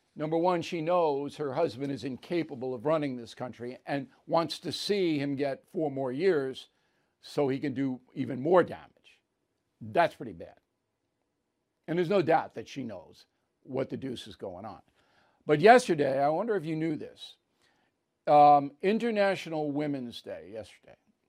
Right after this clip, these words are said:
okay? So a woman named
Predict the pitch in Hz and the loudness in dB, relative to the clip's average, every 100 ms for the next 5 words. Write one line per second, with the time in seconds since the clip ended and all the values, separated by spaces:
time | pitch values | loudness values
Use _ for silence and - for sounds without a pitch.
0 | _ - 107 139 160 180 _ _ _ _ | _ -20 -4 0 0 -2 _ _ _ _
1 | _ _ - - 208 214 160 170 - 143 | _ _ -14 0 8 8 8 2 0 -2
2 | 139 143 214 220 165 156 214 233 _ _ | -2 2 4 4 2 0 -6 -12 _ _
3 | _ _ _ _ _ _ _ _ 135 151 | _ _ _ _ _ _ _ _ -2 0
4 | 160 | 0